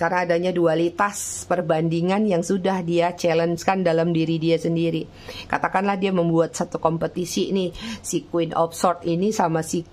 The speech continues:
Queen of Pentacle ini ternyata ya, yang paling baik siapa, yang paling nyaman siapa gitu. Nah, kayaknya kamu jadi pemenangnya di sini, <laughs> ya. Sementara mungkin sama yang satunya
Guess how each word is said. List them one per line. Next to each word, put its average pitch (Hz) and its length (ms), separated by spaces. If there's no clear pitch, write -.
Queen 156 400
of 170 160
Pentacle 160 560
ini 185 240
ternyata 165 800
ya, 156 320
yang 160 400
paling 165 400
baik 165 320
siapa, 170 480
yang 151 160
paling 151 480
nyaman 170 400
siapa 165 800
gitu. 160 560
Nah, 147 640
kayaknya 156 480
kamu 170 320
jadi 151 160
pemenangnya 156 640
di 156 80
sini, 151 400
<laughs> - 360
ya. 151 240
Sementara 151 480
mungkin 180 560
sama 151 240
yang 147 160
satunya 160 800